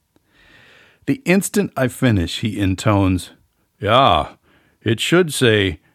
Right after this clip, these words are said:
'Man injured while shooting self in leg.'" "Thank you," I say, then,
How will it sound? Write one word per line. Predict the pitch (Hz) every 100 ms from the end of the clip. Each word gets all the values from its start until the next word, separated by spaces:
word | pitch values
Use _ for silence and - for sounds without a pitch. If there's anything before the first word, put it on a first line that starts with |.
| _ -
'Man | 104 127 139 135
injured | 120 127 120 113 113 90 - _
while | 107 98 135 175 160 123 80 - _ _ _
shooting | - - 117 92 78
self | - 98 82 -
in | 78 71
leg.'" | 71 65 - - _ _ _ _ _ _ _
"Thank | - - - 165 156 -
you," | 85 64 - _ -
I | 85
say, | 71 - 80 82 87 _ _
then, | 104 104 101